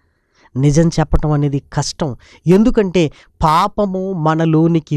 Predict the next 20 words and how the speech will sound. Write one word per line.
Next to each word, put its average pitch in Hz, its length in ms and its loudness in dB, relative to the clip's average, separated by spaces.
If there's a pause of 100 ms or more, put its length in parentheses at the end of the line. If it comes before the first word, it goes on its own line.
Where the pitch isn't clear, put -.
(140)
వచ్చిన 185 340 0 (140)
తర్వాత 147 440 -6 (440)
పాపము 180 560 0
మనల్ని 156 460 -2
స్వాధీనము 165 880 0 (100)
చేసుకొని 147 640 -6 (680)
మరలా 208 360 2 (180)
మరలా 185 300 -4 (220)
అదే 175 240 2 (280)
పాపాన్ని 175 640 -4 (180)
చేయిస్తూనే 185 880 0 (140)
ఉంటుంది. 170 380 -6 (500)
మరలా 175 420 2
మరలా 160 420 -2 (180)
అదే 160 200 0 (220)
పాపాన్ని 156 540 -2
నువ్వు 147 240 -2 (160)
చేయిస్తూ, 165 540 0 (240)
చేస్తున్నావు 160 720 0 (100)
అంటే 131 200 -2